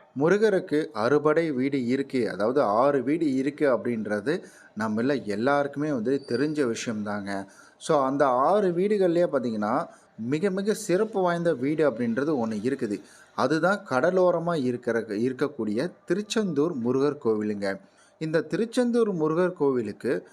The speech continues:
நீங்க ஒரு முறை நீங்க அங்க போயிட்டு வந்துட்டீங்க அப்படின்னா உங்களுடைய துன்பம் எல்லாமே தீர்ந்திடும் அப்படின்றது இன்றளவும் பக்தர்கள் நம்பிக்கையோடு அவங்க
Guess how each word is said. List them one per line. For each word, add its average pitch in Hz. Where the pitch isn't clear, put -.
நீங்க 123
ஒரு 151
முறை 170
நீங்க 120
அங்க 104
போயிட்டு 139
வந்துட்டீங்க 139
அப்படின்னா 110
உங்களுடைய 120
துன்பம் 151
எல்லாமே 135
தீர்ந்திடும் 151
அப்படின்றது 110
இன்றளவும் 143
பக்தர்கள் 131
நம்பிக்கையோடு 170
அவங்க 117